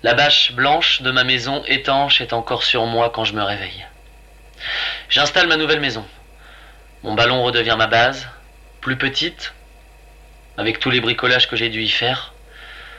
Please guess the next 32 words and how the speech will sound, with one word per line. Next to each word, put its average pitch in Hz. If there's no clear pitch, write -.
Comme 117
un 135
igloo, 156
le 127
fait 151
même 147
de 147
rester 139
à 151
l'intérieur 139
garde 139
la 135
chaleur 139
de 131
mon 120
corps 139
et 123
amène 127
la 123
température 120
à 117
quelque -
chose 127
d'agréable. 113
Un 135
corps 170
humain 165
dégage 156
quatre-vingts 160
watts 117
en 127
continu. 120